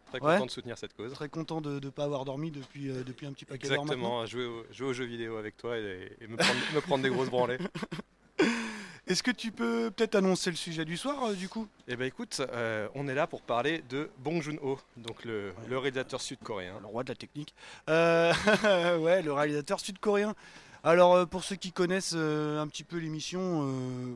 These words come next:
Speaker 2: ou ceux qui la connaissent pas quand même, on va réexpliquer rapidement. Donc, on va faire un petit peu le tour de Bong Joon-ho, euh, en une heure. Le tour de sa carrière, hein.
Speaker 1: Oui,
Speaker 2: Plus que le tour.
Speaker 1: exact-, exactement.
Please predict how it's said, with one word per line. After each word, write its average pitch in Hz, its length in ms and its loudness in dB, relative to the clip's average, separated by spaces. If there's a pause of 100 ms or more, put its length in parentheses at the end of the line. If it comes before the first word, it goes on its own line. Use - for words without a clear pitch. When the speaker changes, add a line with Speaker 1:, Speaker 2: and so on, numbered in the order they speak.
(120)
Speaker 2:
ou 147 60 -14
ceux 151 120 -10
qui 135 160 -14
la 117 60 -14
connaissent 113 260 -14
pas 120 160 -10
quand 127 100 -10
même, 170 180 -8 (100)
on - 60 -12
va 113 140 -6
réexpliquer 123 540 -8
rapidement. 143 440 -4
Donc, 180 220 -8
on 123 60 -18
va 117 240 -14
faire 139 160 -10
un 147 80 -4
petit 147 160 -12
peu 185 120 2
le 180 60 0
tour 196 200 -2
de 175 40 2
Bong 160 220 0
Joon-ho, 180 340 0
euh, 143 200 0 (140)
en 135 120 -2
une 147 180 0
heure. 220 160 -4 (1040)
Le 117 60 -16
tour 127 140 -6
de 110 40 -10
sa 117 120 -6
carrière, 143 300 -2
hein. 151 120 -8 (220)
Speaker 1:
Oui, 117 120 -4
Speaker 2:
Plus 127 80 -10
que - 80 -20
le - 60 -20
tour. 139 160 -14
Speaker 1:
exact-, - 180 -8
exactement. 208 480 -2